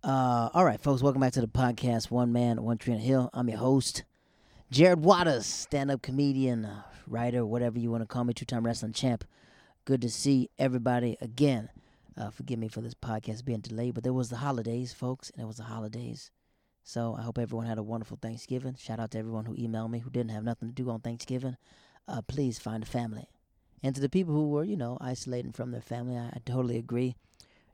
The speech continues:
during these times. Uh, before we start this podcast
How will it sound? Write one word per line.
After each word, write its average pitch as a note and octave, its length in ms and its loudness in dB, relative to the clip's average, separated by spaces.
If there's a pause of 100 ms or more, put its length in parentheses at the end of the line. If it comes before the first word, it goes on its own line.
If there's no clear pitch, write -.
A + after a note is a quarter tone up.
during B2 180 4
these A2+ 220 0
times. B2 480 -2 (500)
Uh, A#2+ 120 -2
before C#3 320 2
we C#3 80 6
start B2+ 200 0
this B2 120 -6
podcast B2 760 -2